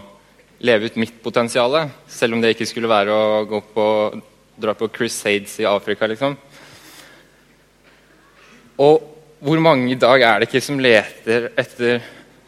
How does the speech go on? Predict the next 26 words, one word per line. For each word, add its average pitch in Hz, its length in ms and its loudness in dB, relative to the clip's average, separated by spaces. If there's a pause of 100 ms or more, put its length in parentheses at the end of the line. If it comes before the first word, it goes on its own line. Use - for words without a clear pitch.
(140)
noe 127 200 -4
som 113 120 -10
kan 120 240 -4
fylle 98 480 -10
etter 107 300 -4
denne, 104 340 -6 (320)
fylle 104 240 -6
denne 104 160 -6
søken, 107 480 -6
da, 120 80 -4
etter 104 480 -6 (320)
noe 107 160 -4
mer, 117 400 -2
kan 117 160 -12
du 123 80 -12
si? 135 120 -16 (2500)
Og 127 80 -6
så 127 220 -2 (2250)
jeg - 80 -14
har 139 160 0
hørt 139 160 -4
flere 123 160 -2
kristne 113 460 -6
også 104 180 -12
si 110 240 -10
sånn 104 240 -6